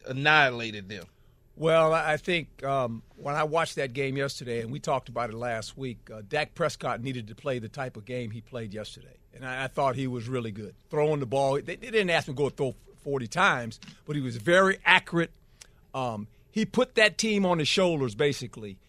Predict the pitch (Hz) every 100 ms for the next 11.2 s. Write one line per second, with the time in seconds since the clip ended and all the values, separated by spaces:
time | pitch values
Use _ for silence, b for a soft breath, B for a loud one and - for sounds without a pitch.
0 | _ _ 127 127 139 139 139 185 156 127
1 | 123 196 226 202 180 165 160 151 165 151
2 | 165 143 131 110 175 - 175 156 151 143
3 | 160 147 165 170 156 135 - 139 139 -
4 | b b - 165 196 190 185 175 139 165
5 | 185 190 180 160 156 151 147 b - 151
6 | 202 - 202 196 170 180 170 - - -
7 | 131 - 180 185 196 180 - 175 - -
8 | 131 123 220 - 208 180 160 151 170 143
9 | 131 - 135 127 135 208 208 202 196 185
10 | 143 139 151 214 214 202 185 156 147 170
11 | 135